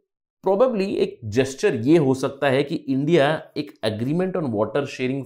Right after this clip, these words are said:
finalize करा दे ट्वेंटी ट्वेंटी वन में, which marks fifty years of diplomatic relations with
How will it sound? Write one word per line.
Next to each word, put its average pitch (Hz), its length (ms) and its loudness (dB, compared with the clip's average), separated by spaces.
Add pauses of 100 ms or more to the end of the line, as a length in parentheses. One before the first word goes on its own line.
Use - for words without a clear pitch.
finalize 123 400 0
करा 113 260 4
दे 120 120 0
ट्वेंटी 123 640 -2
ट्वेंटी 120 340 0
वन 127 160 2
में, 123 140 0
which 127 180 -2 (140)
marks 135 320 -2 (400)
fifty 180 440 -4
years 185 260 4
of 147 100 -2
diplomatic 127 440 -2
relations 113 380 -4 (380)
with 127 200 0